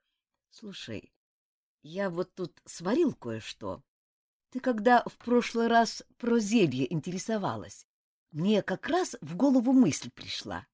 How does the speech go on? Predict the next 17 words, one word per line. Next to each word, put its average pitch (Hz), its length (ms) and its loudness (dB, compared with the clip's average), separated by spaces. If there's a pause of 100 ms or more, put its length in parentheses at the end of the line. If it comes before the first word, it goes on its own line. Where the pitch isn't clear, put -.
(200)
Держи». 202 500 -6 (800)
«Что - 340 -8
это?» - 380 -6 (540)
Алисия 196 460 0
приняла 175 340 2
небольшой 165 480 0
флакончик 190 600 -4
зелёного 147 400 -2
стекла. - 540 -16 (720)
«Зелье 139 420 -2
убеждения. 175 880 -2 (320)
Свеженькое». 180 960 -2 (720)
«Экспериментальное?» 254 1120 2 (520)
«Обижаешь. 113 1000 -4 (280)
На 190 180 4
Шуше 269 400 0
проверенное». 127 840 0